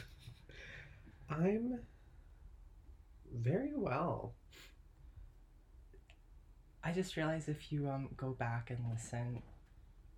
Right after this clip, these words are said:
Speaker 2: in sequence of everything we've recorded up until now, it captures a really strange timeline.
Speaker 1: Okay, I need to say this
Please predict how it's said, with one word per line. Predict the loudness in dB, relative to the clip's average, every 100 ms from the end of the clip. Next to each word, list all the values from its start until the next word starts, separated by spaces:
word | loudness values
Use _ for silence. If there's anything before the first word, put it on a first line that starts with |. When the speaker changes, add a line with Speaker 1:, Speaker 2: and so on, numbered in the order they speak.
| -16 -18 -16 -12 -2 4
Speaker 2:
in | 6 4 2 -6
sequence | -10 -10 -6 -4 0 0 2
of | 0
everything | 0 -2 -2 0 0
we've | 0 -2
recorded | -2 0 0 0
up | 0
until | 0 0 0
now, | -2 -2 -4
it | -6
captures | -2 -2 -2 -4 -2
a | -2
really | 2 2 2 0 0
strange | -2 -6 -4 -2 -4 -6
timeline. | -8 -8 -4 -4 -4 -6 -8 -14 -16 -16 -16 -18 -20 -20 -20 2
Speaker 1:
Okay, | 4 6 4 4
I | 8 8
need | 8 6
to | 4
say | 4 6
this | 6 4 2 -10